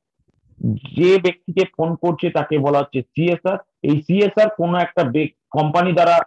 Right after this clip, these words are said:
নিয়োজিত এবং সেই কোম্পানির সঙ্গে যে কোম্পানির product বিক্রি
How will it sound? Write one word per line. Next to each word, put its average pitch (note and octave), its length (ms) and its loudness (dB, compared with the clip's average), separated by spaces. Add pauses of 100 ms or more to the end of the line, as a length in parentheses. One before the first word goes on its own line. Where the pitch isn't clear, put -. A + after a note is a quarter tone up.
(220)
নিয়োজিত E3 380 0 (560)
এবং D3 200 0 (140)
সেই F#3 160 2 (120)
কোম্পানির F#3+ 500 0
সঙ্গে G3+ 300 0 (440)
যে C3 260 2
কোম্পানির F#3+ 580 0 (200)
product E3 400 0
বিক্রি D3+ 360 -2